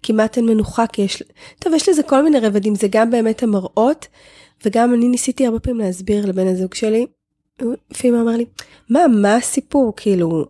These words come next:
את יכולה, נגיד, לנוח במשך היום, את יכולה להיות, יש איזה שקט כזה." אמרתי לו, "שיש הרבה ימים רגועים וטובים, וזה נכון, אבל הידיעה הזאת שבכל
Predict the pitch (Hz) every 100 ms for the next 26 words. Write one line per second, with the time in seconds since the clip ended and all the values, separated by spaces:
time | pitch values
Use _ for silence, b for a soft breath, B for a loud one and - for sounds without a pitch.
0 | 190 - _ - 190 - 185 170 226 311
1 | 262 208 202 208 214 220 196 - 202 185
2 | 185 202 233 254 214 208 220 359 339 320
3 | 330 302 320 214 190 190 262 - 349 B
4 | B B B B - - 233 262 269 220
5 | 233 240 226 208 202 196 190 190 185 190
6 | 190 185 185 175 175 - 277 233 190 B
7 | B B B B 208 202 196 185 208 -
8 | 233 247 214 196 - 208 190 202 - -
9 | - 294